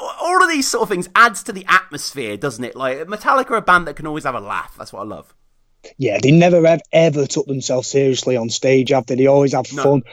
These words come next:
Speaker 2: I mean, later on, he'd, he'd go on and call everyone the Metallica family and all that.
Speaker 1: Mm.
Speaker 2: But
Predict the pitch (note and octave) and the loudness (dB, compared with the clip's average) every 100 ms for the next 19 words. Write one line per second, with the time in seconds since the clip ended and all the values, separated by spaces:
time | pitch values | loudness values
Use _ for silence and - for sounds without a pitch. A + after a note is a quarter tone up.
0 | - - D3 D3+ D3 F3+ F3+ E3 D#3+ D#3 | -20 -4 0 2 4 4 4 4 4 2
1 | D3 B2 A#2 C3+ A2+ C#3 B2+ C3 B2 - | -2 -6 -12 -14 -6 -2 -2 -4 -8 -8
2 | - B2 A#2+ A#2+ A#2 A#2 A#2 A#2 - C#3+ | -2 0 0 -4 -4 -4 -4 -4 -4 -4
3 | A#2+ A2 - B2 - A#2+ A#2 A#2 A2+ A2 | -4 -4 -8 -8 -6 -6 -6 -4 -4 -4
4 | A2 A#2 A#2+ A#2 A#2 F#3 | -2 0 0 0 2 4